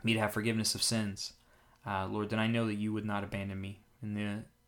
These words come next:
book of Romans, the Apostle Paul says, "For who can separate us from God?" And the answer is conclusively nobody, because of what Christ Jesus has done. Thank you for this, Lord. Help me to be humble of heart.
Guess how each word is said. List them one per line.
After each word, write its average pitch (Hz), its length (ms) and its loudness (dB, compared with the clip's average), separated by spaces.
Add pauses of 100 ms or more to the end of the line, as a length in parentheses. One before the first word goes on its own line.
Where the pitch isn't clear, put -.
book - 160 6
of 107 140 2
Romans, 120 500 6
the - 80 -2
Apostle 113 260 4
Paul 110 140 4
says, 107 240 0
"For 104 140 -4
who 127 160 4
can 117 120 0
separate 104 400 0
us 98 80 -6
from 101 180 -6
God?" 113 320 -8 (920)
And 101 200 -2
the 110 140 4
answer 107 360 2
is 101 320 -2
conclusively 101 880 -2 (160)
nobody, 98 560 -4 (280)
because 110 200 -2
of 98 80 0
what 98 100 -4
Christ 101 300 2
Jesus 98 260 -2
has 95 160 -6
done. - 280 -6
Thank 113 220 0
you 101 80 -4
for - 140 -8
this, - 240 -6
Lord. - 160 -6 (320)
Help 123 180 4
me 120 60 4
to 110 80 0
be 104 80 -2
humble 101 460 0
of 104 140 -4
heart. - 300 -2